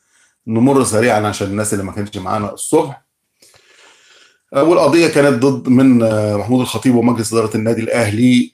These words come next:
آه، ضد <laughs> الأخ اللي أنت كاتب اسمه، يا عيني ما لحقش يشتغل في قناة الزمالك. <laughs> على كل حال خلينا نكمل، هنتكلم كتير في نهاية البث. آه، الخطيب ومجلس إدارة النادي الأهلي كانوا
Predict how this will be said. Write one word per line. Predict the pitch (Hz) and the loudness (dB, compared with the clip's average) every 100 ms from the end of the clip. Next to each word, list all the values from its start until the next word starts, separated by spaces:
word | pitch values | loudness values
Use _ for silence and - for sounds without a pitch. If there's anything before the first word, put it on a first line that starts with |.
| _ | _
آه، | 101 104 101 98 98 95 95 | -2 0 0 -4 -6 -6 -8
ضد | 95 92 120 101 87 90 80 - - - - - _ - _ _ - - - - | -10 -2 -2 -2 -10 -14 -14 -18 -20 -20 -20 -20 _ -20 _ _ -20 -20 -20 -20
<laughs> | 73 | -12
الأخ | 123 123 135 131 120 | -8 -8 -6 -4 -2
اللي | 123 | 0
أنت | 123 | 0
كاتب | - 120 117 | -2 -2 -2
اسمه، | 123 113 113 | -4 -2 0
يا | 120 120 110 | 0 -2 -2
عيني | 113 120 | 0 2
ما | |
لحقش | 113 113 131 120 | 0 0 -2 -2
يشتغل | 107 127 120 117 | -2 0 0 0
في | |
قناة | - 117 | -4 -4
الزمالك. | 110 107 104 104 101 - _ _ _ _ _ _ _ _ - - - - - - - | -4 -4 -2 -2 -4 -12 _ _ _ _ _ _ _ _ -20 -20 -20 -20 -20 -20 -20
<laughs> | 104 - - _ _ - - - - - | -20 -18 -20 _ _ -20 -20 -20 -18 -4
على | 113 | -2
كل | 110 120 | 0 0
حال | 117 | 0
خلينا | 110 107 107 | -2 0 -2
نكمل، | 101 90 85 85 | -4 -10 -14 -14
هنتكلم | 104 - 117 113 | -14 -6 -4 -4
كتير | - - 104 | -6 -6 -6
في | 104 92 | -6 -10
نهاية | 92 - | -12 -12
البث. | - 160 - - _ _ _ _ _ _ _ _ _ - | -16 -18 -20 -20 _ _ _ _ _ _ _ _ _ -4
آه، | 107 110 107 107 107 107 104 104 104 104 - | 0 2 2 2 2 2 2 2 0 0 -4
الخطيب | 120 - 123 131 127 | -6 -4 0 0 2
ومجلس | 117 120 107 | 0 -2 -4
إدارة | 110 107 | -6 -4
النادي | 110 110 | -6 -6
الأهلي | 107 117 110 107 | -4 -2 -2 -4
كانوا | - 107 104 | -6 -4 -4